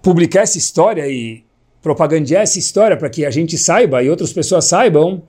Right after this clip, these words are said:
pediu pra aquele site, Ohel Sarale,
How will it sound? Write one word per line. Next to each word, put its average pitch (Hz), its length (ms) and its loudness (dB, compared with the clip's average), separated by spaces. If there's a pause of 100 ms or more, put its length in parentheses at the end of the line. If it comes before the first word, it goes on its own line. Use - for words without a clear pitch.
(480)
pediu 190 480 4
pra 175 140 -6
aquele 160 260 -4
site, 160 680 -2 (340)
Ohel 165 400 2
Sarale, 185 680 -4